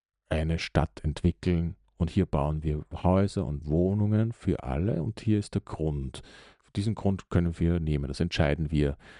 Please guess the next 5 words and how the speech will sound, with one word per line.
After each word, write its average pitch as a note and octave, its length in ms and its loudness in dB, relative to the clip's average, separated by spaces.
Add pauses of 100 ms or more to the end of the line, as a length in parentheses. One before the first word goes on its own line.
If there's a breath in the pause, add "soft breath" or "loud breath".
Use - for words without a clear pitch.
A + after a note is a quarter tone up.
(260 loud breath)
einfach C#2+ 580 0 (480 loud breath)
gemeinsam. A1+ 760 -2 (600)
Und G#2+ 200 4 (120)
dann G#2+ 160 4
wird G#2 160 4